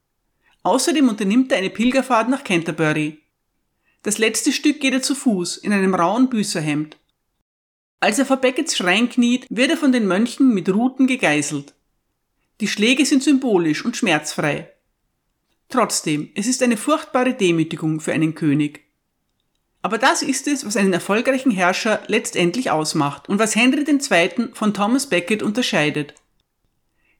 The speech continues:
Henry kann die Realität akzeptieren und entsprechend handeln.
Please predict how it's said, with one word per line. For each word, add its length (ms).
Henry 360
kann 180
die 100
Realität 580
akzeptieren 800
und 120
entsprechend 560
handeln. 480